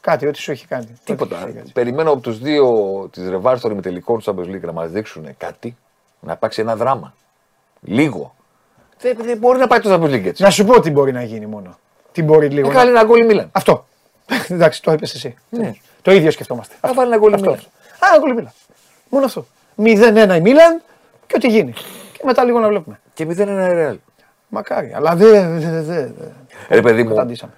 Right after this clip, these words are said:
Speaker 2: όταν, αυτό που δεν καταλαβαίνει ο κόσμος που μου λέει γιατί, ε, δεν είναι έκπληξη ότι βρέθηκαν Ιταλοί, δεν είναι το θέμα του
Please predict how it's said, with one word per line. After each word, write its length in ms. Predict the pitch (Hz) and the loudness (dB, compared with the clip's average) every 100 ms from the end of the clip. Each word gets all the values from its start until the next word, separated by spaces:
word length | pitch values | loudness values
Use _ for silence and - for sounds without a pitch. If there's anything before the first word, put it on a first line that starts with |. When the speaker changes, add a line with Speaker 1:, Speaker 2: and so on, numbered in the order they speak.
| _ - - - - - - - _ _ - | _ -20 -20 -20 -12 -12 -12 -16 _ _ -6
Speaker 2:
όταν, 320 | 127 143 143 - 107 104 | 0 2 2 -2 -14 -10
αυτό 140 | - 123 | -8 -4
που 60 | |
δεν 100 | 127 | 0
καταλαβαίνει 320 | 127 110 107 | 2 2 2
ο 40 | 113 | 0
κόσμος 220 | 117 113 | -2 -4
που 80 | 107 | -8
μου 100 | 98 | -6
λέει 120 | 107 | -2
γιατί, 220 | 104 101 | -2 -4
ε, 340 | 107 - 90 87 - _ - 85 82 | -10 -12 -18 -18 -20 _ -20 -20 -8
δεν 160 | 87 98 | -4 -4
είναι 160 | 95 | -4
έκπληξη 300 | 92 - 90 | -6 -8 -10
ότι 100 | 85 | -6
βρέθηκαν 240 | 87 90 90 | -4 -2 -2
Ιταλοί, 500 | 85 80 80 65 71 | -2 -4 -6 -12 -8
δεν 220 | 92 147 | -4 -2
είναι 120 | 165 | -4
το 120 | 160 143 | -8 -4
θέμα 280 | 156 135 | -2 -4
του 320 | 123 110 101 | -6 -8 -10